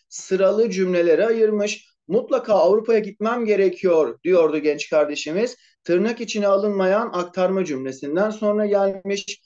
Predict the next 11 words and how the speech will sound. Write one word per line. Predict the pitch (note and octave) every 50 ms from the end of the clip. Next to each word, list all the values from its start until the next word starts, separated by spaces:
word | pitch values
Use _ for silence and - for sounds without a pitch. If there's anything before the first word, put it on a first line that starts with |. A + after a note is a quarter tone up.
| _ _ _ _ _
"Evin | - E3 F3+ F3+ A3+ A#3 A#3
en | A3 - A#3 B3+ C4 B3+
mutlu | B3 A#3+ A#3 A3+ A3+ A3 G3+
varlığı | G#3 G3 F#3+ G3 G#3 G#3+ G#3+
olan | G#3+ G#3 G3 G3 G3 F#3 F#3 F#3 F3+
bizim | F3+ F3 F3+ F3 F3 F3
kuş | G3 G#3 G#3+ G3+ - _ _ _ _
sabah | - - D#3+ D#3+ G#3+ A3+ A3+
akşam | A3 G#3+ G#3+ - A3 G3 F3+ F3
durmadan | F3 G#3+ A#3+ B3 A3 G3+ F#3 F#3 F3
öterdi." | E3 D#3 - F3 D#3+ D3+ D3+ D3+ E3 G3+ A3+ A#3+